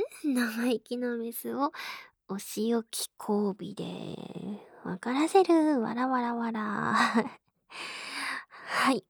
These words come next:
を聞いてくださり、ありがとうございます。えー、今回、この、えー、分からせられちゃう、けも耳姉妹の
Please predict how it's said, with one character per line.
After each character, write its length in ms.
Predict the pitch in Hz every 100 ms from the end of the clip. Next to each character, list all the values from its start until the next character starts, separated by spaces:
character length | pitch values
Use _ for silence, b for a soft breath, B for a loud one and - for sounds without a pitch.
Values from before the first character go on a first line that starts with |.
| -
を 240 | 285 294 - _
聞 200 | - 233
い 20 |
て 120 | 226 226
く 120 | 233
だ 100 | 240
さ 140 | 269
り、 320 | 254 240 226 _ -
あ 80 | 202
り 80 | 202
が 80 |
と 100 | 190
う 60 | 196
ご 80 | 190
ざ 100 | 208
い 80 | 214
ま 180 | 247
す。 140 | 294 - B B B B
え 60 | 208
ー、 80 | 208
今 240 | - 208
回、 400 | - 202 240 294 _ _ _ - _ -
こ 120 | 190
の、 180 | 185 - _ _ _ -
え 60 |
ー、 340 | 185 175 175 170
分 140 | 180
か 160 | - 208
ら 140 | 202
せ 320 | - 208 202 -
ら 120 | 226
れ 100 | 220
ち 160 | -
ゃ 40 | 214
う、 200 | 285 - _ _ _ _ _ _ -
け 140 | 240
も 140 | 240
耳 320 | 240 240 240 247 -
姉 60 |
妹 400 | 226 208 196 196 - _ -
の 220 | 370